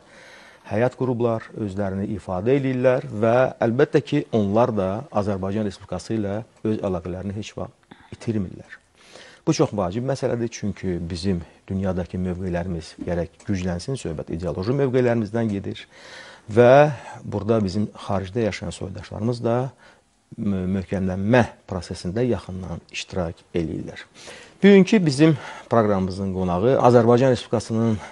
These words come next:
Diasporla İş üzrə Dövlət Komitəsinin rəhbəri Fuad Muradovdur.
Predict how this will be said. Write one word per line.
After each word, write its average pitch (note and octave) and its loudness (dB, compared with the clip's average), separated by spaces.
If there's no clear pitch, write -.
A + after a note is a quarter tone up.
Diasporla A#2+ 4
İş - -6
üzrə G2 -4
Dövlət G#2+ 0
Komitəsinin E2 -8
rəhbəri G#2 -4
Fuad G2+ -8
Muradovdur. F2+ -12